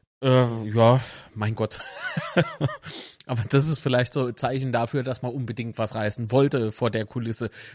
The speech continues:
Weil man muss auch ganz klar sagen, in beiden, ähm, Fanblöcken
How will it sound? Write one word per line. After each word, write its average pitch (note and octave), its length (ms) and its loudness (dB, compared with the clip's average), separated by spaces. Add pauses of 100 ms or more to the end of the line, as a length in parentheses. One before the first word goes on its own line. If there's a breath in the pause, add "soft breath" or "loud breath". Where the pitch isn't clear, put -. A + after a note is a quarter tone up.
Weil A#2 100 0
man B2+ 160 4
muss C#3+ 180 2
auch B2+ 160 4
ganz D3 280 -4
klar C#3 200 0
sagen, B2+ 380 4
in B2 200 -2
beiden, C3+ 360 0 (200)
ähm, A#2+ 520 -4 (720 loud breath)
Fanblöcken C#3+ 1200 4